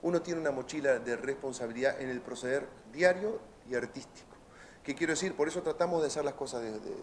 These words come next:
de forma prolija, de forma seria, de forma responsable y con mucho corazón,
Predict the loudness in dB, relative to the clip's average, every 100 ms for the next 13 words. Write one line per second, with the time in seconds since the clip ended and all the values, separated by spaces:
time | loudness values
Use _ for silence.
0 | -10 -6 -4 -2 0 0 0 -2 -10 -12
1 | -20 -20 -20 -14 -8 -4 -2 0 2 4
2 | 4 4 -2 -4 -4 -4 -4 -2 -2 4
3 | 4 4 0 -2 0 -2 0 0 2 2
4 | 0 -4